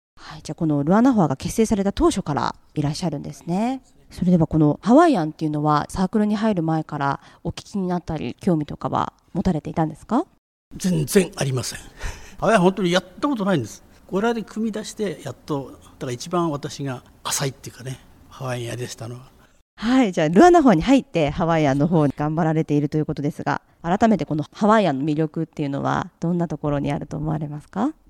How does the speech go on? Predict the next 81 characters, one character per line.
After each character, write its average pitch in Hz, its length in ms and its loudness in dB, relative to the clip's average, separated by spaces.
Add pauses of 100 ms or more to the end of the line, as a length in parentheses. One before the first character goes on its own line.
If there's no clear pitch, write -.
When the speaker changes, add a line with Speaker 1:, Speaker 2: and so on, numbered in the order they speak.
(320)
Speaker 2:
私 202 420 -8
の 277 80 -4
魅 226 180 0
力 226 400 -2
と 208 140 -2
い 180 60 6
う - 20 0
か、 151 140 0
私 175 280 0
は 185 60 6
全 175 140 4
然 196 120 10
や 175 100 10
っ 175 40 -4
た 262 140 6
こ 254 80 4
と 202 120 6
な 196 140 8
か 180 80 10
っ - 80 4 (120)
た 147 140 2
も 127 420 0
ん 120 60 4
で 107 100 -2
す - 80 -10
け - 60 -20
ど、 - 60 -20 (140)
あ 170 80 0
の、 160 100 4
別 175 240 4
な 285 80 8
も 262 100 8
の 175 120 10
は 117 100 6
い 120 60 2
ろ 127 80 2
い 120 60 2
ろ 127 60 4
や 117 80 2
っ - 40 -4
て - 180 -6
ま 139 220 0
し - 160 -6
た 107 100 -6
け 117 140 -8
ど、 117 100 -6
若 107 240 -6
い 117 60 -10
時 120 200 -10
に。 113 160 -16 (440)
ま 147 120 0
あ、 120 40 -2
何 135 340 2
十 127 140 2
年 107 120 0
も 104 80 -2
ね、 165 120 2
や 135 140 2
ら 120 100 -2
な 120 120 -2
い 117 80 -4 (120)
で、 165 340 0 (240)
次 147 220 0
に 123 100 2
や 120 140 -2
ろ 139 100 0
う 131 60 -6
と - 80 -8
し - 80 -8
た 165 80 -4
時 190 100 -2
に 151 80 2
た - 160 -8
ま 240 160 2
た 285 220 2
ま 269 220 2
ハ - 220 -6
ワ 139 140 2
イ 143 80 2
ア 123 60 -2
ン 127 140 -8